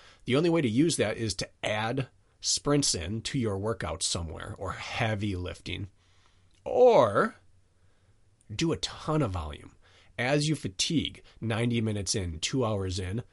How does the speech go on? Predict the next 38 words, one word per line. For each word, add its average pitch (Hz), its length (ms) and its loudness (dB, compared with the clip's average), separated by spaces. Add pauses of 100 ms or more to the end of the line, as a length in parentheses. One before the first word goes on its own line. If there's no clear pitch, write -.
(260)
those 131 260 2
muscle 151 320 0
fibers 110 440 0
that - 180 -2
sprinting 120 640 0
activated 160 600 -2 (280)
also - 400 0
get 95 160 -4
activated 92 600 -4
by 82 180 -6
long, 90 800 -4
tiring 82 500 -4
efforts. - 520 -12 (760)
So 123 320 2
it's - 240 2
the, 117 400 0 (640)
it's - 200 -2
the 139 120 6
ability 127 520 2
to 131 160 0
use 117 580 2
all 123 460 -2
areas 117 380 0
of 110 120 2
your 98 120 0
muscles 98 600 -2
so - 200 0
that 120 180 0
when 117 120 -2
you 107 120 -2
get 104 260 -2
to 139 220 0
a 101 100 2
bad 92 520 -4
point 120 260 4
in 110 100 -2
a - 80 -6
race, 92 500 -2